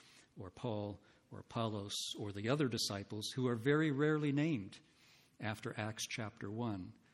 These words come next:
Yet tradition says that they went into other regions of the world. In God's providence, he had Luke record for us the work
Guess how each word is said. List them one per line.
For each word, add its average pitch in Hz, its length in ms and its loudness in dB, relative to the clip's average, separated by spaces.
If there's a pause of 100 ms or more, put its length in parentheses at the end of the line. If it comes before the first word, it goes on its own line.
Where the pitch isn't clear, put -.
(360)
Yet 98 180 -6
tradition 110 420 -4
says 104 260 -2
that 104 120 -8
they 107 140 0
went 104 180 0
into 104 220 -6
other 110 220 0
regions 107 500 -4
of 98 100 -6
the 104 80 -8
world. 107 480 -6 (100)
In 98 120 -8
God's 104 240 0
providence, 120 560 2
he 123 100 -2
had 98 220 -6
Luke 123 340 0 (260)
record 113 380 -4
for 110 220 -4
us 107 100 -2 (560)
the 120 80 -6
work 107 340 -2